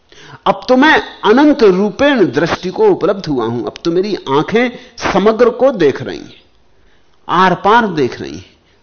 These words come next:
अब मेरा बोध पारदर्शी हुआ है।" थम बुद्धम अनंत गोचरम,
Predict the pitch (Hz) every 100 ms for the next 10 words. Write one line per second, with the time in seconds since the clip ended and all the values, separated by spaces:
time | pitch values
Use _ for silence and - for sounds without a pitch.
0 | - 139 117 104 110 117 147 131 123 76
1 | 98 98 113 113 - 107 101 - - -
2 | _ _ _ _ _ _ _ _ _ _
3 | _ _ _ _ _ _ _ _ _ _
4 | _ _ _ _ _ _ _ _ - -
5 | 151 151 117 - - 98 107 - 113 120
6 | - - - 110 107 110 - 95 85 -
7 | - 87